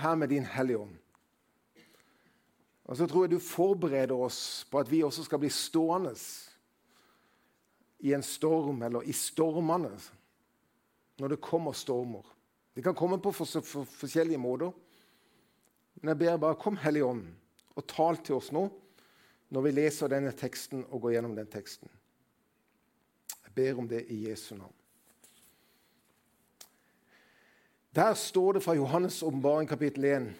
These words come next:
vers fire til seks. Johannes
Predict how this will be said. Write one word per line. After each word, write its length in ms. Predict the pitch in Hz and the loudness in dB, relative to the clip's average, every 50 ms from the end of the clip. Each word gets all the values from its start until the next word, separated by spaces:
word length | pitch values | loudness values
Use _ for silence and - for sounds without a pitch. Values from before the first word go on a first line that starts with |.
| - | -8
vers 220 | 127 123 117 120 - | -8 -6 -6 -6 -8
fire 240 | - 127 120 123 117 | -6 -4 -4 -4 -4
til 140 | 113 123 113 | -4 -8 -8
seks. 300 | - 117 104 - - - - - - - - _ _ _ _ _ _ _ _ _ _ _ _ _ _ _ _ _ _ _ _ _ _ _ - - - _ _ _ - | -8 -10 -12 -12 -14 -16 -16 -16 -16 -18 -20 _ _ _ _ _ _ _ _ _ _ _ _ _ _ _ _ _ _ _ _ _ _ _ -20 -20 -20 _ _ _ -2
Johannes 1000 | 135 151 - - - 202 240 240 226 185 127 - - - - - - - - | -2 0 0 2 2 4 4 4 2 0 0 -2 -6 -8 -8 -8 -10 -14 -18